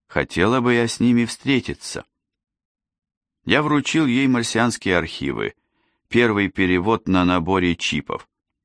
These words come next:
и она углубилась в них с той же основательностью, что и прежде в викторианскую поэзию и затем в трактаты «Нового Царства».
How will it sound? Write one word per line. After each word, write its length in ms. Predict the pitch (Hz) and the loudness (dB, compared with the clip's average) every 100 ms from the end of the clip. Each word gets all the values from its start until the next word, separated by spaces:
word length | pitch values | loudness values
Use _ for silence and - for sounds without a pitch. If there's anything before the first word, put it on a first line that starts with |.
| _ _ _ _ | _ _ _ _
и 80 | 90 | 0
она 260 | 95 151 147 | 2 2 2
углубилась 640 | 107 110 107 139 123 - | 0 0 2 0 0 -2
в 60 | 104 | 0
них 220 | 117 - | 0 -2
с 80 | - | -2
той 180 | 110 | -2
же 160 | 95 95 | 0 0
основательностью, 1040 | 85 80 87 131 - 85 82 - - 73 - _ _ _ - | 0 -2 -2 -2 0 -2 -2 -4 -6 -6 -6 _ _ _ -18
что 200 | - 92 | 0 2
и 120 | 92 | 2
прежде 600 | - 139 127 80 80 80 | 0 -2 -2 -2 -4 -2
в 60 | |
викторианскую 960 | 78 87 85 87 92 98 90 - 82 80 | 0 -2 -2 0 2 2 0 -2 -2 -2
поэзию 800 | - 78 87 135 131 135 131 123 _ _ - | -2 0 2 0 0 0 0 -2 _ _ -4
и 100 | 101 | -2
затем 420 | 92 85 123 127 | 0 0 0 -2
в 60 | - | -2
трактаты 800 | 82 82 - 92 98 95 92 - _ | -4 -4 -2 -2 0 -2 -2 -4 _
«Нового 480 | 87 90 85 82 80 | 0 2 2 0 -2
Царства». 640 | - 55 50 - - - | -2 -4 -4 -8 -12 -14